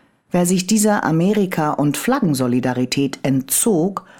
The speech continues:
so wie ich damals, wurde Verräter, Saddam-Versteher und Terrorsympathisant genannt und obendrauf noch als Mittäter am Mord Tausender von Männern,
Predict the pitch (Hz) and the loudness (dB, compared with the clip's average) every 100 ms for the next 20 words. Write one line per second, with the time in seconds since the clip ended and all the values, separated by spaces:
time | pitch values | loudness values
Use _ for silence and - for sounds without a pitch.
0 | _ - 151 135 131 - - 135 123 127 | _ -6 -4 0 0 -2 -2 -2 2 2
1 | 147 180 - - - _ _ _ 151 156 | 0 -2 -6 -10 -18 _ _ _ -2 0
2 | 147 139 123 127 131 127 - 151 208 226 | 0 -2 -4 -2 0 0 0 0 -2 -4
3 | - - - - 156 147 151 147 160 147 | -14 -20 -10 -2 0 2 2 0 0 -2
4 | - 156 156 156 160 - - - - 190 | -2 0 0 0 -4 -6 -18 -16 -2 -2
5 | - - 220 143 127 120 127 123 123 135 | -2 -2 0 0 -2 0 -2 -2 -4 -4
6 | 123 120 123 - 127 127 127 - - - | -2 -2 -2 0 0 2 0 -2 -14 -20
7 | _ - 165 - 277 294 247 233 - 139 | _ -4 -4 0 0 2 2 0 -2 -2
8 | 143 - 147 139 - - 160 - 226 247 | -4 -2 -4 -4 -10 -8 -6 0 0 0
9 | - - 139 156 - 180 160 120 120 - | -6 -4 -2 -2 0 2 2 0 -2 -6
10 | - 131 120 143 156 - 190 135 120 135 | -4 -4 -2 -2 -2 0 2 2 2 2
11 | 170 196 | 0 -4